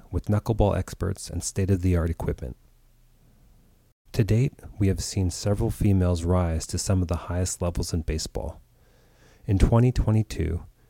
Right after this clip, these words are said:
pitcher Kelsey Whitmore was signed with the Staten Island Ferry Hawks, part of the Atlantic League, which is affiliated with the major leagues. Whitmore throws a variety of pitches, including a seventy-eight mile per hour fastball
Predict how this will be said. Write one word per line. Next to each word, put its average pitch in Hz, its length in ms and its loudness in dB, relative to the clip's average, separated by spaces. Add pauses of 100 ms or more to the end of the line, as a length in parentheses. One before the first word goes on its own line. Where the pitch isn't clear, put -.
pitcher 104 280 2
Kelsey - 420 0
Whitmore 85 520 -2
was 82 140 -2
signed 92 380 2
with - 100 -8
the 90 100 -4
Staten 101 500 -2
Island 90 340 0
Ferry 82 300 0
Hawks, - 520 -10 (300)
part 98 200 2
of 95 100 2
the 92 140 2
Atlantic 98 480 0
League, 80 340 -8 (400)
which - 180 -2
is 95 180 2
affiliated 87 640 0
with 95 240 -2
the 87 80 -2
major 90 340 0
leagues. 76 440 -10 (1040)
Whitmore 127 360 4
throws 98 400 4
a 95 40 2
variety 90 440 2
of - 140 0
pitches, - 520 -4 (240)
including 98 580 4
a - 80 -6
seventy-eight 113 680 0
mile 92 240 0
per - 160 2
hour 95 200 2
fastball 78 640 -4